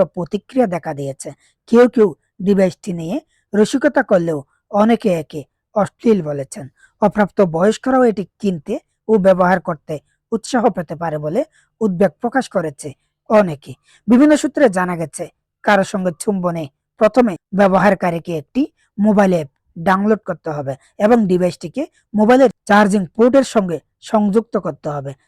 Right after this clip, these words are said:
এরপর অপর প্রান্তের সঙ্গীর সঙ্গে অ্যাপে যুক্ত হলে উভয়ে ভিডিও কল করতে পারবে এবং চুম্বন আদান প্রদান করতে পারবে। বেইজিং ফিল্ম একাডেমির ছাত্র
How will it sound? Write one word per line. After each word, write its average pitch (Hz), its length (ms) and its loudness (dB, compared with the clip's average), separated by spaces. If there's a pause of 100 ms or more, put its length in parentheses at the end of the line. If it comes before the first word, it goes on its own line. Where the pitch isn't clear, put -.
(160)
এরপর 196 400 2 (180)
অপর 226 280 4 (120)
প্রান্তের 208 440 0 (260)
সঙ্গীর 202 380 2
সঙ্গে 190 340 -2
অ্যাপে 175 300 -4 (300)
যুক্ত 196 320 -4
হলে 240 220 2
উভয়ে 190 400 0 (320)
ভিডিও 202 300 2
কল 165 240 -6
করতে 156 320 -12
পারবে 139 360 -10 (300)
এবং 220 200 4 (420)
চুম্বন 190 340 2 (160)
আদান 196 280 2
প্রদান 175 320 -6 (320)
করতে 240 280 -4
পারবে। 139 300 -8 (320)
বেইজিং 247 420 4
ফিল্ম 277 220 2 (120)
একাডেমির 214 540 -2
ছাত্র 185 320 -4